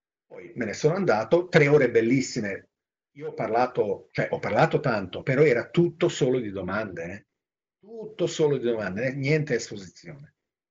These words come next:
Poi sono andato a casa e gli ho scritto, gli ho detto: "Ah, a proposito, ho fatto comunque la registrazione solo audio, non video, adesso metto online." "Ah, no, noi non permettiamo che le nostre ve-, lezioni vengano messe online."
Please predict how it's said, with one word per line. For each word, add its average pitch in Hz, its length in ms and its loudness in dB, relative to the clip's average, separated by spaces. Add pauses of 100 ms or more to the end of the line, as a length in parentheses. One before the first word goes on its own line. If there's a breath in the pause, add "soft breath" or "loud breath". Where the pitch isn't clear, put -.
(540)
Poi - 140 -20
sono 131 200 -10
andato 123 280 0
a 190 60 -4
casa 139 600 -2 (540)
e 147 80 -20
gli 147 80 -16
ho 208 60 -12
scritto, 151 640 0
gli 127 160 0
ho 147 60 4
detto: 117 520 -2
"Ah, 170 180 0
a 123 60 -4
proposito, 180 560 0
ho 143 80 2
fatto 135 320 -2
comunque 147 400 0
la 110 80 0
registrazione 135 680 -4
solo 123 320 2
audio, 104 300 -2
non 165 180 -4
video, 151 300 0
adesso 110 320 -4
metto 110 280 -6
online." 80 460 -8 (460 soft breath)
"Ah, 139 220 4
no, 131 300 4
noi 123 220 4
non 131 180 2
permettiamo 120 680 0
che - 120 -4
le 104 80 -2
nostre 104 300 -6
ve-, 98 220 -6
lezioni 104 440 -4
vengano 92 340 -4
messe 90 300 -8
online." 82 380 -8